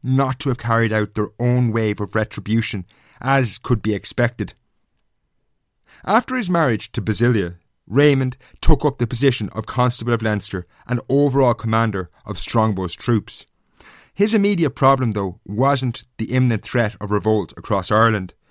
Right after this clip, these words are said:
but instead the morale of his troops, and this was solved in a pretty brutal manner.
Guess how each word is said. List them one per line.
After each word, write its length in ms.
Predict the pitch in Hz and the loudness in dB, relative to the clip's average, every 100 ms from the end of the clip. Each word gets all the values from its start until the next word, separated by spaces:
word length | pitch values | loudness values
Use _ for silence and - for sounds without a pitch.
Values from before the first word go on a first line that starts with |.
| _ _ | _ _
but 140 | 135 | 2
instead 500 | 156 135 - 120 107 - _ _ | 2 0 -2 0 -2 -6 _ _
the 120 | 131 | 4
morale 460 | 131 123 117 113 110 | 6 6 4 4 2
of 140 | 101 | -2
his 160 | 95 101 | -4 -4
troops, 500 | - 104 90 - - _ _ _ | -2 -4 -4 -10 -16 _ _ _
and 180 | 113 110 | -4 0
this 260 | 139 156 - | 0 0 -2
was 120 | 147 | -4
solved 420 | - 117 104 - - | 2 2 2 -2 -8
in 100 | 101 | -8
a 60 | |
pretty 460 | - - - 120 127 | -8 -6 0 2 2
brutal 420 | - 107 107 98 | 0 -2 0 -2
manner. 320 | 101 104 90 | -2 -2 -4